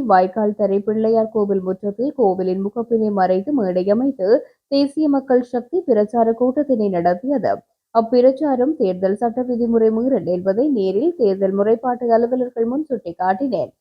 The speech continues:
அது பற்றிய முறைப்பாடுகளையும் மேற்கொண்டேன். சட்ட, சம்பிரதாய மற்றும் எமது சமய ஒழுக்க விதிகளின் அடிப்படையில் ஆலய வளாகத்தில் தேர்தல் பரப்புரை கூட்டங்களை எந்த கட்சியும் மேற்கொள்ள முடியாது.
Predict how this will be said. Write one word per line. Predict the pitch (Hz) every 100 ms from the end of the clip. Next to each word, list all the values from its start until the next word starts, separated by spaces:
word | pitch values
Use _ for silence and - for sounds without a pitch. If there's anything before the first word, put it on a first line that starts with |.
| _ _
அது | 240 247 269
பற்றிய | 277 285 277
முறைப்பாடுகளையும் | 247 247 277 311 294 294 262 233 196 180
மேற்கொண்டேன். | 180 - 269 226 214 - _ _ -
சட்ட, | 269 269 277 302 -
சம்பிரதாய | 185 185 185 185 185 302 285
மற்றும் | 240 240
எமது | 214 208 220
சமய | 262 262 302 185
ஒழுக்க | 180 190 208 202
விதிகளின் | 202 202 208 202 202
அடிப்படையில் | 202 202 196 226 294 190
ஆலய | 185 185
வளாகத்தில் | 196 202 208 208 254 339 254
தேர்தல் | 190 196 190
பரப்புரை | 214 220 226 220 220
கூட்டங்களை | 226 220 214 214 277
எந்த | 202 202 202
கட்சியும் | 233 277 269 262
மேற்கொள்ள | 277 277 170 180
முடியாது. | 190 202 247 269 170